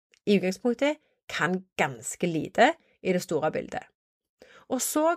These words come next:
kommer vi til neste steget, som da er bevisst kompetente. Det er når vi har lært oss en del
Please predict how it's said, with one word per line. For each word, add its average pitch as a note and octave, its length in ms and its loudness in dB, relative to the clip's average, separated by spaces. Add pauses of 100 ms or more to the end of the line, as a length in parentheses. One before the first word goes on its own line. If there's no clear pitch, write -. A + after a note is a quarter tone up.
kommer G3 420 0
vi - 100 -12
til G#3 100 0
neste G3 320 -4
steget, - 480 0
som F#3 160 -4
da E3+ 120 0
er E3+ 180 -2
bevisst F#3 560 -4 (180)
kompetente. - 560 -6 (460)
Det C#4+ 100 6
er C4 360 6
når G#3+ 180 4
vi G3 100 0
har A3 220 0 (260)
lært G3 520 4
oss C4 140 2
en G3+ 180 4
del E3 280 4